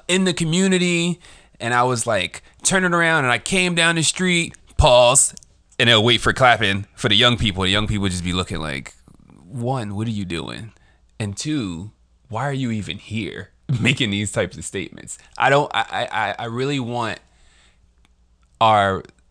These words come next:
black men, but people in general, to disassociate themselves with terms like these, 'cause they're harmful.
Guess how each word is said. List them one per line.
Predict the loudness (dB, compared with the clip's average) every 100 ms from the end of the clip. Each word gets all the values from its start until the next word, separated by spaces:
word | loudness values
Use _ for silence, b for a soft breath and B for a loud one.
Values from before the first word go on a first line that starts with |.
| _ _ -4
black | 2 4 4
men, | 0 2
but | 0 0
people | -2 -2 -2
in | -2
general, | -2 -2 -2 -4 -8 b b b b b -6
to | -2 -2 -2 -6 -10 -8
disassociate | -2 0 0 0 -2 -2 -2 -2
themselves | -6 -4 -2 -2 -4 -8 -8
with | -6 -6 -8 -16 b b b b b b -6
terms | 0 0 0
like | -2 -2
these, | -4 -4 -2
'cause | -2 2
they're | 2
harmful. | 2 0 -2 -8 -14